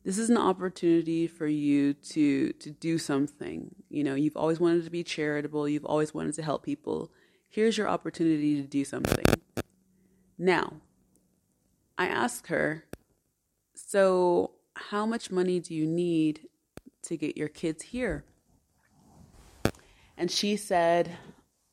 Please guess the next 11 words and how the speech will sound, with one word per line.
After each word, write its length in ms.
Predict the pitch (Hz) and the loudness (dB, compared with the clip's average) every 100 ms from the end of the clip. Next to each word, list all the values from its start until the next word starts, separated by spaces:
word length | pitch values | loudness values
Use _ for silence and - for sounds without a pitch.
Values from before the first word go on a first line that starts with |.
| - | -2
um, 760 | 196 190 185 180 180 180 185 - _ _ _ _ _ _ _ _ _ _ _ _ _ _ _ | 2 4 2 0 -2 -6 -12 -20 _ _ _ _ _ _ _ _ _ _ _ _ _ _ _
I 20 | |
think 160 | 165 285 | -2 0
she 80 | - | 0
said 120 | 202 | 2
it 40 | |
was, 80 | 165 | 2
like, 160 | 151 - | 2 0
eight 120 | 151 156 | 0 0
hundred 280 | 143 135 | 0 -2
dollars. 420 | - - - - | -6 -8 -10 -12